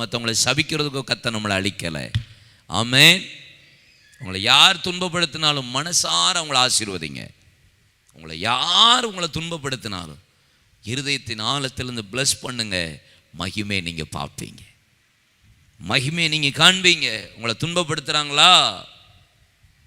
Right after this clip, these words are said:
உங்க கணவன் உங்களை துன்பப்படுத்துறாரா, மனைவியை உங்களை துன்பப்படுத்துறாங்களா, உங்க பிள்ளைகள் உங்களை துன்பப்படுத்துறாங்களா, உங்க பெற்றோர்கள் உங்களை துன்பப்படுத்துறாங்களா, கவலைப்படாதீங்க. நல்லா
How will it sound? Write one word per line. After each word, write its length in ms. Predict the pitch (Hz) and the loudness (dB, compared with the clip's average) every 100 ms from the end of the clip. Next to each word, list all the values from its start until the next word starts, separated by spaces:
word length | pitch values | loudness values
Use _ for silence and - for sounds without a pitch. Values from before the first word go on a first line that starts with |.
| _ _ _ _ | _ _ _ _
உங்க 160 | - 92 | -20 -6
கணவன் 380 | 120 151 160 143 | -2 -2 -2 -6
உங்களை 160 | 135 127 | -6 -6
துன்பப்படுத்துறாரா, 800 | 151 165 143 139 131 131 139 165 160 | -2 -2 -2 -6 -2 0 0 0 -2
மனைவியை 440 | 120 131 160 160 156 | -2 2 4 4 4
உங்களை 240 | 139 135 127 | 2 -4 -4
துன்பப்படுத்துறாங்களா, 840 | 156 165 147 147 135 135 131 139 | -6 -6 -6 -6 -2 -2 -2 -2
உங்க 180 | 180 151 | -4 -6
பிள்ளைகள் 460 | 127 147 165 165 165 | -6 0 4 4 2
உங்களை 180 | 147 139 | -4 -6
துன்பப்படுத்துறாங்களா, 840 | 147 160 147 147 139 139 131 139 190 165 - - - - _ _ _ | -6 -8 -6 -6 0 0 2 2 2 -2 -16 -20 -20 -20 _ _ _
உங்க 80 | - 95 | -18 -6
பெற்றோர்கள் 520 | 143 - 180 175 156 | -6 -2 -4 -2 -6
உங்களை 240 | 151 135 127 | -4 -4 -4
துன்பப்படுத்துறாங்களா, 880 | 160 170 147 147 147 139 135 151 185 190 - _ _ _ _ _ _ - | -8 -8 -8 -6 -4 -4 -4 -8 -8 -12 -18 _ _ _ _ _ _ -6
கவலைப்படாதீங்க. 720 | 147 156 143 135 117 98 80 73 64 62 _ - | -2 0 2 2 2 -2 -6 -12 -20 -20 _ -12
நல்லா 360 | 110 139 151 | -8 -4 2